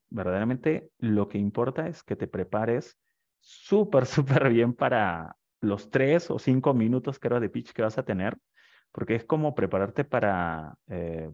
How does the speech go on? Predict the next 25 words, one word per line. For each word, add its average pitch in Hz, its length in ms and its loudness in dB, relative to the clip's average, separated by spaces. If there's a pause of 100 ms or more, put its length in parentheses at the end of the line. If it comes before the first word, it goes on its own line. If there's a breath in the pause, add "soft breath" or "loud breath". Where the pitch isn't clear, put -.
para 95 200 -2
una 113 240 2
carrera 113 340 2
de 101 100 0
cien 110 240 -2
metros 107 300 -4
planos, 87 420 -6
¿no? 92 100 -6
Vas 107 160 -4
a 135 60 2
ca-, 120 300 -2
vas 131 160 -4
a 147 60 -8
correr 143 300 -2
kilómetros 156 600 2
de 160 100 -4
kilómetros 120 560 -2
para 104 200 -6
solo 117 240 0
correr 117 240 -4
cien 104 240 -4
metros, - 400 -8
¿no? 98 80 -8
Al 101 100 -10
final. - 340 -10